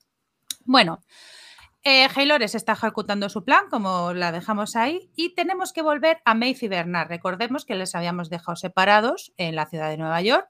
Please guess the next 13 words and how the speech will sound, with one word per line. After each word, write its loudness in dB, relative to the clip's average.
por -2
uno -6
se -14
fueron -8
para 2
Olympia -2
y 0
estos -2
se -4
vienen -2
para -2
la -6
torre, -12